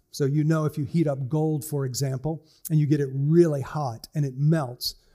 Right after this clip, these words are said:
all the impurities float to the top. It's called dross, D R O S S. And you skim it off. So it's being purified. Don't, don't be surprised when you're, when you're being purified,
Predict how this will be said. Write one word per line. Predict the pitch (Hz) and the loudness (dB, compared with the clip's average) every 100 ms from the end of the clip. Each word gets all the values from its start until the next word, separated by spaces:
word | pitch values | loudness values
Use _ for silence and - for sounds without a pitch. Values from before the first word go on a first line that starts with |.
| - | -4
all | 175 | 2
the | 180 160 | 4 4
impurities | 147 - 170 147 135 | 2 0 0 0 -4
float | - 160 151 | -4 -4 -6
to | - | -6
the | 139 127 | -10 -8
top. | 131 110 - | -6 -8 -10
It's | - | -16
called | - 127 | -8 -8
dross, | 110 131 101 85 - | -6 -10 -8 -8 -8
D | 123 120 | -6 -8
R | 123 | -10
O | 139 135 135 135 127 _ - _ | -8 -6 -4 -6 -8 _ -20 _
S | 147 135 139 | -2 -2 -2
S. | 95 98 - - _ _ _ _ | -8 -10 -14 -16 _ _ _ _
And | 156 | 2
you | 147 | 2
skim | - 180 156 | 2 2 2
it | 139 | 2
off. | 131 107 95 - - 139 | -4 -8 -16 -20 -20 2
So | 185 185 | 8 8
it's | 135 | 8
being | 127 190 233 202 156 | 4 2 2 2 2
purified. | - 269 277 170 - 131 110 123 | 0 0 2 2 0 -4 -4 -4
Don't, | 202 247 - _ - | -4 -4 -16 _ -2
don't | 202 262 240 | 0 0 0
be | 262 | 2
surprised | - 185 - 220 226 220 165 | 2 0 -4 -4 -2 -2 2
when | 180 | 4
you're, | 180 175 - - - | 6 4 4 -8 -6
when | 170 190 | 6 8
you're | 190 | 8
being | 208 208 180 | 4 0 -2
purified, | - 262 202 - 139 107 104 | -2 -4 -4 -2 -2 -2 -10